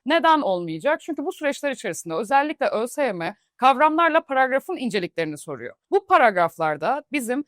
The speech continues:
hem kavramın bağlam içerisinde nasıl kullanıldığını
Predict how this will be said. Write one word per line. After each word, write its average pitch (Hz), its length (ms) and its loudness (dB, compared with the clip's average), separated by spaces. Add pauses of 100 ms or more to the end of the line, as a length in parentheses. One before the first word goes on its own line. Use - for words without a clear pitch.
hem 302 200 4
kavramın 226 640 0
bağlam 196 340 2
içerisinde 311 460 -4
nasıl 302 260 -4
kullanıldığını 302 760 -2